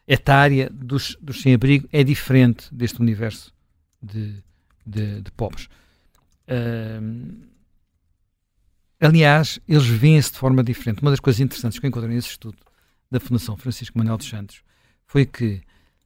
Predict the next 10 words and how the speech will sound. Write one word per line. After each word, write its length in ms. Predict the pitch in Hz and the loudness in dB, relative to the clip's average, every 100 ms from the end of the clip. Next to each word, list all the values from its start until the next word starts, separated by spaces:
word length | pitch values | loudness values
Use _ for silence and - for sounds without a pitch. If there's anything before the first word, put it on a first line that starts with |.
| _ | _
eles 120 | 139 | -4
foram 180 | - 127 | -2 -2
falar 240 | - 120 113 | -2 -6 -6
com, 240 | 117 104 95 117 _ _ _ _ | -6 -8 -10 -20 _ _ _ _
com 160 | - 110 | -14 -14
estes, 480 | 101 - - - - | -14 -14 -14 -14 -18
estes 160 | - - | -16 -8
pobres, 360 | - 147 165 120 | -2 -2 -2 -8
digamos 300 | 117 110 113 | -8 -8 -10
assim, 400 | - 147 180 | -12 -10 -10